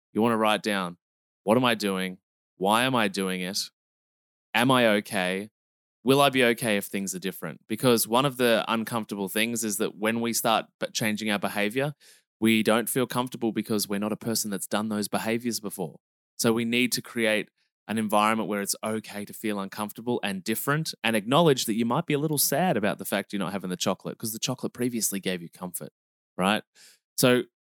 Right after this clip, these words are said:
this is why it's hard to say no, and this is why we need to start practicing how to say no. And we need to do it in our own privacy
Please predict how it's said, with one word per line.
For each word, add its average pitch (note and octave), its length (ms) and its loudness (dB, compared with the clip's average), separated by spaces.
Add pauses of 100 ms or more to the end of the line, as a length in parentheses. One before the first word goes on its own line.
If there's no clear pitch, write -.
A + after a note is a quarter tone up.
(140)
this C#3+ 160 4
is D3 100 -2
why D3 180 6
it's C3+ 100 0
hard B2 220 0
to A2 60 -2
say G#2 220 2
no, G2 260 0
and G2 120 0
this G#2+ 100 0
is - 80 -4
why A2 140 4
we G#2+ 100 2
need G#2 140 0
to G2+ 40 -8
start - 300 -2
practicing A2+ 480 -4
how G#2 260 -6
to A2 100 -8
say F#2 260 -2
no. D#2 280 -10 (480)
And G#2+ 120 2
we A2+ 80 4
need A2+ 100 2
to G#2 80 -12
do A#2 200 0
it - 60 -8 (160)
in G#2+ 120 -2
our F#2+ 180 -2
own A#2 240 2
privacy C3+ 680 2